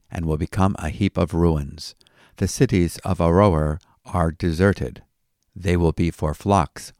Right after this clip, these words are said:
which lie down, and none will make them afraid. The fortress will disappear from Ephraim, and the kingdom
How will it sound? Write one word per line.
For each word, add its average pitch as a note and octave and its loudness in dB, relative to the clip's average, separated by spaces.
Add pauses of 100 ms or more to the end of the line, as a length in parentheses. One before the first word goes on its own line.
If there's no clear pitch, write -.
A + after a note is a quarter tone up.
which - -8
lie D#2 0
down, D#2 -2 (200)
and F2 -2
none G#2 0
will G2 -2
make F2+ -4
them F#2 -2
afraid. D2+ -2 (580)
The - -2
fortress E2+ -2
will F#2+ 0
disappear G2 0
from E2 -4 (100)
Ephraim, D2+ -2 (520)
and D#2 -4
the D2+ -4
kingdom F2+ -2